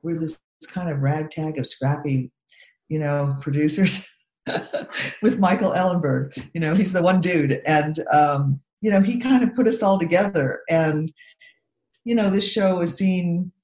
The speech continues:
really through a female gaze, through a female lens. And so that's how I got involved in the show. And then I went to New York with my production designer,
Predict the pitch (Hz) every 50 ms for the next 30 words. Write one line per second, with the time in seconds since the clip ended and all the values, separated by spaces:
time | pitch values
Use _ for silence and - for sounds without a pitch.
0 | _ _ 185 185 196 196 185 165 165 - - 180 165 165 160 - - 175 175 170
1 | 165 160 151 151 151 147 170 180 175 147 131 104 98 - - - 160 151 151 147
2 | - 170 170 165 160 151 147 143 143 156 165 160 143 131 113 - - 139 - -
3 | - - 160 165 180 190 - 220 196 185 175 185 - - - _ _ _ - 214
4 | 240 - - - - 262 - - - 175 190 196 214 202 202 175 156 139 139 -
5 | 156 151 147 143 139 135 135 139 139 143 139 143 139 139 135 - - 139 131 131
6 | 135 139 135 - - 170 185 214 240 254 247 233 220 220 220 220 - 202 196 180
7 | 175 185 196 208 220 226 - - _ _ _ _ _ _ _ _ - _ _ _
8 | _ _ _ - 170 170 170 170 156 147 151 139 156 143 156 185 214 - - 214
9 | 208 202 196 190 196 180 180 180 175 175 175 180 170 -